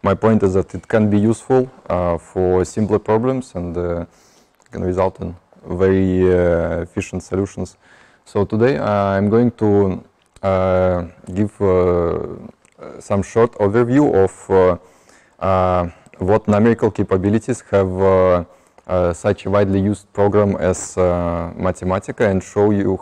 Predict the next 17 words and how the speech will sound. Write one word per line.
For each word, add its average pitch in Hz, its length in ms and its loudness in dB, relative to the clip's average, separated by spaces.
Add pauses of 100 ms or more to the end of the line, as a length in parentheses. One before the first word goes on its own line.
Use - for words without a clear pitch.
how, 92 320 2 (400)
uh, 87 240 2
in 95 140 -2
our 110 220 4
group 117 280 -2
we, 95 300 0
uh, 90 340 0
applied 98 460 0
it 110 120 -2 (120)
to, 90 840 -2 (220)
uh, 85 300 -2
simulations 98 760 -2
of, 95 140 -2 (180)
uh, 90 200 0 (440)
uh, 90 480 -2
vibrations 92 760 0
of, 90 160 -2